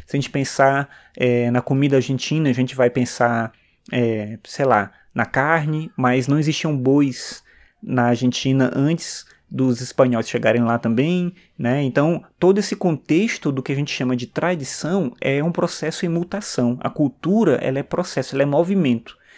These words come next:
Então, é curioso quando alguém fala que fica contra uma determinada expressão cultural porque é preciso manter a tradição,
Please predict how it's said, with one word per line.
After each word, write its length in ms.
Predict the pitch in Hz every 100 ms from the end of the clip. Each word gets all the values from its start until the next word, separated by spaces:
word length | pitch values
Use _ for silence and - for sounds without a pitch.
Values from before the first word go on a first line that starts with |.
| - -
Então, 300 | 147 175 185
é 40 |
curioso 420 | 185 208 180 196 -
quando 140 | 190
alguém 160 | 180 180
fala 420 | - 135 123 113 - - _
que 140 | -
fica 300 | 139 147 143
contra 580 | 135 - 170 202 208 160
uma 140 | 147 139
determinada 480 | 135 139 127 123
expressão 420 | - - 127 - 127
cultural 380 | 131 127 127
porque 160 | 139 -
é 40 |
preciso 480 | 143 139 - 139 135
manter 600 | 135 139 135 - 160 196
a 60 | 180
tradição, 640 | - 123 120 - 120 123